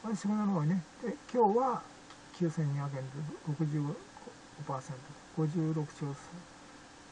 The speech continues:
ね。で、これもう一個に一日のさ、全体からじゃなくて、今日の一日の勝率を見ましょうか。もう一個いつ付け加えましょうかね。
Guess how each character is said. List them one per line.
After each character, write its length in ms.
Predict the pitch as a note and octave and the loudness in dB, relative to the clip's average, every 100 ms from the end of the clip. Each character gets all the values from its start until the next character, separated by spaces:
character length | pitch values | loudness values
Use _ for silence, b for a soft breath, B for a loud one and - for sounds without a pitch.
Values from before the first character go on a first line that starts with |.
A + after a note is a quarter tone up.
| - - - - - - - | -18 -18 -18 -18 -18 -10 -2
ね。 100 | G3 F3+ - - - - - - - - - - - - - - | 0 -2 -8 -20 -20 -20 -18 -18 -20 -20 -20 -20 -20 -20 -20 -6
で、 80 | A3 | -4
こ 100 | B3 | 0
れ 60 | A3+ | 4
も 280 | F#3 F#3+ A#3 | 6 6 4
う 80 | |
一 60 | B3 - | 0 0
個 140 | A#3+ | 2
に 260 | G#3+ F#3+ F3 | 4 6 4
一 160 | - | 2
日 280 | G3 A3+ - | 0 0 0
の 180 | C4 A3+ | 0 0
さ、 360 | - F#3 C#3 - - - - - - - - - - - - - | 4 4 2 -2 -16 -20 -20 -20 -20 -20 -20 -20 -20 -20 -12 0
全 240 | F#3+ G3+ | 4 4
体 580 | - G#3+ G#3 G#3+ G#3+ G#3 | 2 0 2 2 2 0
か 140 | F#3+ G3 | 2 2
ら 100 | F#3 | 4
じ 100 | E3 | 4
ゃ 40 | |
な 140 | D3+ | 4
く 100 | D3 - | 2 0
て、 260 | D#3 D3+ - - - - - - - - - - - - - - - - - - - - - - - - - | 0 0 -2 -14 -20 -20 -20 -20 -20 -20 -20 -20 -20 -20 -20 -20 -20 -20 -20 -20 -20 -20 -18 -18 -20 -20 -8
今 100 | A3+ A3+ | -2 4
日 40 | |
の 40 | D#3+ | 4
一 140 | D3 | 6
日 240 | F#3+ F#3+ | 4 4
の 80 | A3 | 4
勝 200 | F#3+ F3 | 4 4
率 160 | E3 E3 | 2 2
を 40 | D#3+ F3+ - A#3 | 0 0 0 4
見 140 | F3 | 6
ま 140 | E3+ | 6
し 80 | D#3+ | 4
ょ 40 | E3 | 0
う 40 | |
か。 120 | C3 | 0
も 140 | C3+ D3+ | 2 2
う 20 | |
一 40 | |
個 100 | D3 | 2
い 40 | D3 | -4
つ 140 | - - - - - | -6 -16 -18 -16 -6
付 140 | D#3 | -4
け 40 | D3 | 0
加 80 | D3+ | 0
え 20 | |
ま 120 | C#3+ | -2
し 80 | C#3+ | -4
ょ 40 | C3 | -4
う 40 | |
か 100 | - | 2
ね。 200 | F#3+ | 4